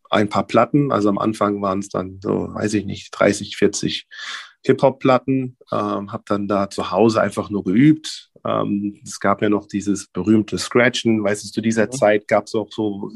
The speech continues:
Speaker 1: richtig große, äh, D-J-Wettbewerbe. Die hab ich mir dann immer angeschaut und mir Tipps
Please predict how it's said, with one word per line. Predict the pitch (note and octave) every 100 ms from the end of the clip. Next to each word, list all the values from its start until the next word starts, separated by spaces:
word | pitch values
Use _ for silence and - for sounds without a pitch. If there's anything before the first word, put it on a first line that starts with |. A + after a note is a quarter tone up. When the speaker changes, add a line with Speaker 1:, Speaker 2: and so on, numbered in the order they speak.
| - -
Speaker 1:
richtig | A#2 A#2 G#2+
große, | - A2 G#2+ A2+ G#2 - - - - - - -
äh, | A2
D-J-Wettbewerbe. | A2 C3 C3+ B2 A2 A#2+ - A#2 A2+ A2 A2 A2+
Die | A2
hab | G#2
ich | G#2+ -
mir |
dann | A2 G#2+
immer | G#2+ -
angeschaut | A2 A2 - G2+ G2+ G2+
und | G#2
mir | G#2+ G#2
Tipps | - A2+ -